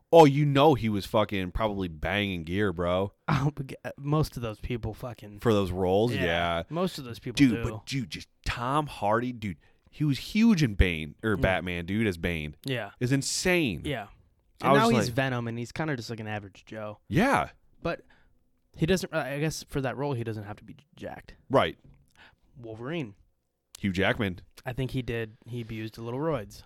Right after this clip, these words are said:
Speaker 1: Probably.
Speaker 2: 'Cause when
Speaker 1: Huh.
Speaker 2: you look, when he first started off, back when we were, like,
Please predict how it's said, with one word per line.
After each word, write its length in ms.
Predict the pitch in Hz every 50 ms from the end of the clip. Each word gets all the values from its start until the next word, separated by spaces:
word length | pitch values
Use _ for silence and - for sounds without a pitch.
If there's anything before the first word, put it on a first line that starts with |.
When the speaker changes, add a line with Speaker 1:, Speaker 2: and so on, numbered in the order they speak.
| -
Speaker 1:
Probably. 540 | - 113 110 101 95 90 87 80 76 80 - - - - - - - - - - - - - -
Speaker 2:
'Cause 160 | - - 147
when 120 | 147 160 175
Speaker 1:
Huh. 40 | 180
Speaker 2:
you 60 | 175
look, 160 | 202 196 -
when 80 | 185 165
he 80 | 147
first 300 | - - 170 180 180 -
started 340 | - - 160 139 131 127 127
off, 400 | 120 117 120 120 - - - - - _ _ _ _ _ _
back 260 | - 139 143 143 - -
when 180 | 143 131 123
we 120 | 117 127 131
were, 100 | 135 135
like, 220 | 123 117 110 107